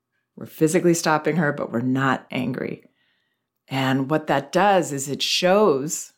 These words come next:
rather than tells, like the other example, it shows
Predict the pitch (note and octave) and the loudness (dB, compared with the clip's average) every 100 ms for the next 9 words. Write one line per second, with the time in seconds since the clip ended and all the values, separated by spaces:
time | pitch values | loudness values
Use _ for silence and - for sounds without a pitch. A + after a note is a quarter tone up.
0 | - C#3 B2+ C3 B2+ - C3 B2+ D3+ F3 | -6 0 0 2 0 2 0 4 2 2
1 | A2 - C3 C3 C3+ B2+ C3 B2 - C3 | -2 -4 -6 -2 -2 -2 -4 -6 -8 -12
2 | E3+ _ _ _ _ _ - D3 - - | -12 _ _ _ _ _ -6 -4 -2 2
3 | E3+ G#3 G3+ B2 B2 - | 4 4 4 2 -4 -10